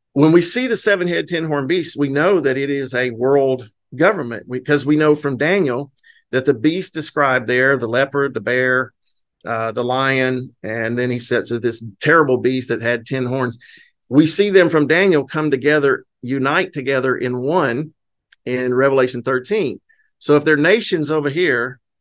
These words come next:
and then they unite, what would that be in our modern world? United Nations, right? Then we look and see, well, does the United Nations have seven heads and ten horns?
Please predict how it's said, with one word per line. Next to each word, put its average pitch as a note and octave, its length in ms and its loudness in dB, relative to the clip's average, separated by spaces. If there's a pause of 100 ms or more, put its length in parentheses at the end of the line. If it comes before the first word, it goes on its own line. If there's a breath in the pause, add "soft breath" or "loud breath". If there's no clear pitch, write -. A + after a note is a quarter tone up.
(600)
and C#3+ 120 -2
then D#3+ 140 0
they D#3 120 2
unite, C#3+ 600 -4
what F#3+ 160 -6
would A3+ 140 -4
that G3 180 0
be A#2+ 340 -4
in B2 140 -8
our A#2+ 140 -4
modern A#2+ 320 -2
world? G#2 260 -8 (220 loud breath)
United F3+ 560 6
Nations, D#3+ 520 -2 (360)
right? C#3 260 -4 (640 soft breath)
Then G#3+ 200 6
we C4+ 100 4
look G#3+ 160 6
and F3 100 2
see, G3+ 140 2
well, C4 240 4
does F3 200 -2
the E3+ 80 -6
United F#3 360 -2
Nations D3+ 340 -2
have D3 220 -4
seven B2+ 380 0
heads A#2+ 420 -2
and C3 120 -4
ten C#3+ 220 0
horns? E3 480 -2